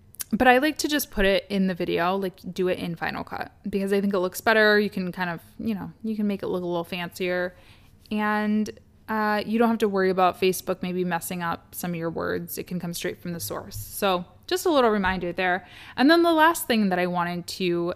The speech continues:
toss out there as an idea, this is actually something that I've been wanting to do for a while, and I want your feedback on it. For those listeners o-, out there, I would love it if you, you know, tweeted me or Instagrammed me or whatever. Um, I've been wanting to do some kind of a challenge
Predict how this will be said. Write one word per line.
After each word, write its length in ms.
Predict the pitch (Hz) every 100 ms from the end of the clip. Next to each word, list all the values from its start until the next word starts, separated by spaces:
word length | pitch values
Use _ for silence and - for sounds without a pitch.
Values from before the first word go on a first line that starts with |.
| -
toss 340 | - 202 190 180
out 180 | 170 175
there 120 | 180
as 120 | 180
an 80 | 175
idea, 560 | 175 175 175 170 185 214
this 160 | 240
is 80 | 330
actually 240 | 349 311
something 320 | 269 233 202 180
that 160 | - -
I've 400 | 247 285 320 254
been 160 | 185 180
wanting 260 | 170 170
to 100 | 165
do 120 | 180 170
for 160 | 170
a 60 | 170
while, 280 | 170 180 180
and 80 | 185
I 60 |
want 220 | 196 320 240
your 120 | 214
feedback 500 | - 247 202 175 170
on 140 | 170
it. 220 | 175 180 - - - - -
For 100 | 269
those 180 | 233 220
listeners 460 | 320 311 247 214 196
o-, 140 | - -
out 260 | 202 196
there, 200 | 185 185
I 100 | 185
would 120 | 202 202
love 240 | 214 202
it 100 | -
if 220 | 180 -
you, 200 | 180 175
you 160 | 170 180
know, 100 | 170
tweeted 460 | - 302 302 254
me 420 | 269 269 262 254 -
or 240 | - 175
Instagrammed 840 | 240 254 - 262 269 262 247 233
me 420 | 233 233 226 220 196
or 140 | 170
whatever. 680 | 190 247 240 226 220 226 220 - -
Um, 300 | 233 240 220 -
I've 120 | 247
been 100 | 392
wanting 240 | 494 480
to 80 | 254
do 160 | 240 226
some 180 | 233
kind 300 | 226 226 220
of 180 | - 190
a 60 | 175
challenge 800 | - 180 180 180 - 208 -